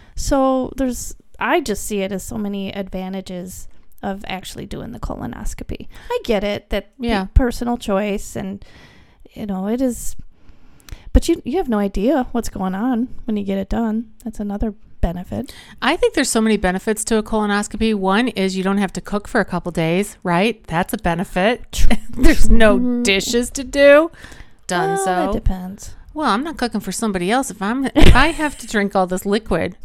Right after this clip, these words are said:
Speaker 2: you think I'm gonna cook for my muff-, muffin? <laughs> No. I'd be like,
Speaker 1: <laughs> Oh,
Speaker 2: "Go out to
Speaker 1: gosh.
Speaker 2: eat."
Speaker 1: Yeah.
Speaker 2: Uh, but I do, I, like, I can relate to people who are like, "No,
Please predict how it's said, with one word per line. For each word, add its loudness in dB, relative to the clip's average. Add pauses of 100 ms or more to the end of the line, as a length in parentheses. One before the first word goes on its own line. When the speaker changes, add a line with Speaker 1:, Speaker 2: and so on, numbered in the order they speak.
Speaker 2:
you -2
think -4
I'm 0
gonna 0
cook -6
for -10
my -2
muff-, -2
muffin? -2
<laughs> -12 (400)
No. -4 (260)
I'd 2
be -2
like, -2 (160)
Speaker 1:
<laughs> -20
Oh, -2
Speaker 2:
"Go -4
out 0
to -4
Speaker 1:
gosh. -8
Speaker 2:
eat." -6
Speaker 1:
Yeah. -8 (380)
Speaker 2:
Uh, 0 (360)
but 0
I 2
do, 0 (380)
I, -4
like, -2
I 2
can 0
relate -2
to -4
people -2
who -4
are 0
like, -2
"No, -2